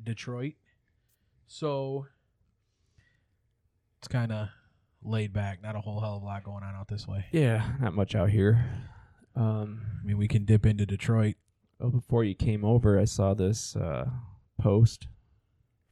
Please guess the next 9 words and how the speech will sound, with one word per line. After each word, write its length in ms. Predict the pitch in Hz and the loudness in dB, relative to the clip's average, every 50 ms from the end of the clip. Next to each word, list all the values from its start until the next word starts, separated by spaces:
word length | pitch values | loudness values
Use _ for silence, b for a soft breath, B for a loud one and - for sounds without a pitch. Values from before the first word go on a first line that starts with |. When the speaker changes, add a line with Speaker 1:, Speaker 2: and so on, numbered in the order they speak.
| _ | _
Speaker 2:
from 400 | - 110 104 - 107 107 104 - - | -8 -6 -4 -4 -4 -4 -6 -8 -6
N 140 | - 117 107 | -6 -6 -4
B 120 | 101 107 110 | -2 -4 -4
C 220 | 107 - - 110 | -4 -4 -6 -6
twenty-five 540 | 110 - - 110 110 107 - - 107 104 - | -4 -4 -4 -4 -4 -2 0 0 0 0 0
News 360 | 107 110 110 117 123 127 - | -2 -2 -2 -2 -2 -2 -4
that 340 | - - 104 101 95 95 - - _ _ _ _ _ _ _ _ _ _ _ _ _ _ _ _ _ _ _ _ _ _ | -2 0 0 0 0 -2 -4 -6 _ _ _ _ _ _ _ _ _ _ _ _ _ _ _ _ _ _ _ _ _ _
Gretchen 380 | - - 104 101 - - 98 92 | 2 4 4 4 4 2 0 0
Whitmer, 480 | 95 101 101 - 107 101 95 107 107 | 0 0 -2 -2 -4 -4 -2 -2 -4